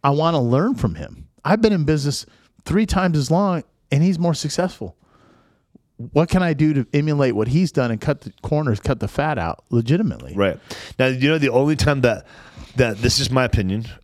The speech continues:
Speaker 2: and many would probably disagree. Now, the only time that I would not wanna learn from somebody, even if they do know more than me,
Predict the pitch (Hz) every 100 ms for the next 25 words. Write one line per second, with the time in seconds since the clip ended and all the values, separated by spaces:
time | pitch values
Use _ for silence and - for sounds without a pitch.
0 | 113 107 101 101 98 110 117 113 113 95
1 | 110 113 104 - 95 92 87 - _ _
2 | - - - - 110 107 113 147 151 135
3 | 139 117 110 101 104 107 120 123 127 131
4 | 135 135 135 127 147 139 151 165 165 -
5 | - - 120 123 110 107 104 120 127 127
6 | 127 127 127